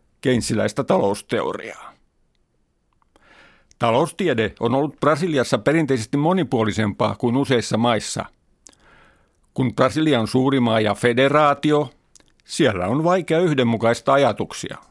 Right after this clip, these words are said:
Kun Rio de Janeiron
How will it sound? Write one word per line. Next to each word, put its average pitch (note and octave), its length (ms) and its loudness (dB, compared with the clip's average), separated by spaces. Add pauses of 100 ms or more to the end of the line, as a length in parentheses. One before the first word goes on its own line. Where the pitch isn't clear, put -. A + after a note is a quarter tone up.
(1300)
Kun B2 160 -2
Rio D3+ 240 2
de C3 100 0
Janeiron B2 680 0